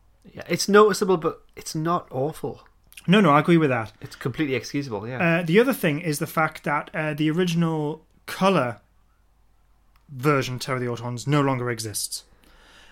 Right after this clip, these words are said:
Speaker 1: Mm-hmm.
Speaker 2: Uh, originally, uh, when it was released on, uh, V H S,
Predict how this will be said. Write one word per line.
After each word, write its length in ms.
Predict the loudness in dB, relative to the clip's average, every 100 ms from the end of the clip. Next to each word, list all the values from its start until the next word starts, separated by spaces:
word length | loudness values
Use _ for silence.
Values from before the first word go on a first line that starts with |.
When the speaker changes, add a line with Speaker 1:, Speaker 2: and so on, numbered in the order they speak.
| -10
Speaker 1:
Mm-hmm. 100 | 0
Speaker 2:
Uh, 520 | 4 6 4 0 -2 -4
originally, 880 | -4 -2 -4 -2 -2 -2 -4 -8 -8
uh, 140 | -6
when 200 | -2 -2
it 60 | -4
was 180 | -6
released 300 | -6 -6 -6 -8
on, 320 | -8 -8 -8
uh, 260 | -10 -8
V 160 | -6 -6
H 240 | -6 -8
S, 320 | -8 -8 -12